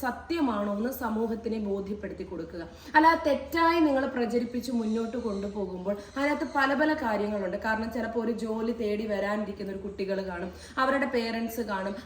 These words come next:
അവരൊക്കെ ഇത് കാണുമ്പോഴത്തേക്ക്, കാരണം മനുഷ്യരാണ്, അവർക്ക് പെട്ടെന്ന് ഒരു കാര്യം കേൾക്കുമ്പോൾ അവർ അതിലേക്ക് വിശ്വസിച്ച് പോകും. പക്ഷെ നിങ്ങൾ നേരിട്ട് വന്ന് കണ്ട് ഈ പറയുന്ന കാര്യങ്ങളൊക്കെ ഒറിജിനൽ ആണോ അല്ലെങ്കിൽ ആരോ നിങ്ങൾക്ക് തന്ന ആ ഒരു കാര്യങ്ങൾ കറക്റ്റ് ആണോ എന്ന്,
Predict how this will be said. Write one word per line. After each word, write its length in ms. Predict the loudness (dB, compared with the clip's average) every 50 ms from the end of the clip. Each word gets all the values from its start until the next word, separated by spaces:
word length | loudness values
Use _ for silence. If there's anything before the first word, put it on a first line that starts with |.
| 0 2
അവരൊക്കെ 280 | 2 2 2 0 0 0 0
ഇത് 60 | 0 0 2
കാണുമ്പോഴത്തേക്ക്, 720 | 2 2 2 2 2 0 0 -2 -2 -2 -2 0 -2 -2 -2 -4 -10 -14 -18 -8 -2 0
കാരണം 220 | 2 4 4 4 6 6
മനുഷ്യരാണ്, 520 | 6 6 4 4 4 4 6 6 6 4 4
അവർക്ക് 220 | 4 2 0 2 2 2
പെട്ടെന്ന് 320 | 2 2 2 2 2 4 2
ഒരു 60 | 2 2 2
കാര്യം 260 | 2 2 2 2 2 2
കേൾക്കുമ്പോൾ 360 | 0 0 0 0 0 0 0
അവർ 80 | 2 0 0
അതിലേക്ക് 300 | 0 0 -2 -2 -4 -4 -4 -4
വിശ്വസിച്ച് 420 | -4 -4 -6 -8 -8 -8 -8 -8 -6
പോകും. 160 | -6 -8 -10 -12 -16 -10 -6
പക്ഷെ 180 | -4 0 2 4 4
നിങ്ങൾ 180 | 4 4 4 4 4 4
നേരിട്ട് 400 | 4 4 2 2 0 0 0 0 0 2
വന്ന് 240 | 2 2 2 2 0 0 -2
കണ്ട് 280 | -2 -2 2 2 2 2 2 -6 -8 -4 -4
ഈ 40 | -2 2 2
പറയുന്ന 380 | 2 4 4 2 0 0 -2 -2 0
കാര്യങ്ങളൊക്കെ 540 | 2 2 2 2 0 -2 -2 -2 -4 -2 -4 -4 -4
ഒറിജിനൽ 440 | -4 -4 0 0 0 2 2 0 -2 -4
ആണോ 140 | -2 -2 -2 -2
അല്ലെങ്കിൽ 280 | -2 -4 -2 -2 -2 0 0 0
ആരോ 180 | 0 2 2 2 2 0
നിങ്ങൾക്ക് 300 | 0 -2 -4 -4 -4 -4 -4
തന്ന 220 | -4 -4 -2 -2 -2 -2 0
ആ 20 | 0 0 0
ഒരു 100 | -2 -2 -4 -6
കാര്യങ്ങൾ 140 | -6 -6 -6 -4 -4 -4 -4 -4 -4
കറക്റ്റ് 380 | -2 -2 -4 -6 -4 -2 0 0 2
ആണോ 160 | 0 0 -2 -4 -6 -14 -18 -10 0 4 6
എന്ന്, 220 | 6 6 6 6